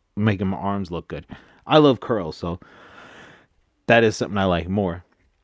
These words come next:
I don't like squats. I don't like leg work. So what am I gonna do? I'm gonna do the thing that I don't like first to get it out of the way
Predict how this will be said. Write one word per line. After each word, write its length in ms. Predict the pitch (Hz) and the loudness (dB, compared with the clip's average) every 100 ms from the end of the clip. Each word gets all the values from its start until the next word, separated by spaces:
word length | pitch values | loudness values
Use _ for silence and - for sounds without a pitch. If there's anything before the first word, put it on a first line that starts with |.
| _ _ _ _ _ _ - | _ _ _ _ _ _ -2
I 120 | 120 | 4
don't 220 | 123 123 | 4 4
like 180 | 107 101 | 4 2
squats. 460 | - - 117 101 - | 2 4 6 6 2
I 40 | |
don't 180 | 104 104 | -4 -2
like 200 | 104 92 | -2 0
leg 220 | 107 107 | 0 0
work. 220 | 95 78 _ | -4 -10 _
So 160 | - 101 | -10 -6
what 240 | 101 143 | 2 4
am 80 | 151 | 6
I 100 | 156 | 6
gonna 200 | 156 156 | 4 4
do? 340 | 151 170 160 - | 6 6 4 2
I'm 160 | 160 165 | 2 4
gonna 160 | 156 | 4
do 420 | 131 135 135 127 117 _ | 4 4 4 0 -6 _
the 140 | - 120 | 0 2
thing 400 | - 131 131 113 | 4 2 2 0
that 180 | 113 113 | 4 6
I 100 | 110 | 6
don't 360 | 101 117 - | 4 2 2
like 260 | 107 104 101 | 4 4 4
first 460 | - 156 139 123 | 8 10 10 8
to 60 | 110 | 0
get 200 | 104 123 | 4 4
it 80 | 117 | 6
out 140 | 98 | 4
of 60 | 98 | 4
the 100 | 95 | 2
way 360 | 90 87 90 | 0 0 -2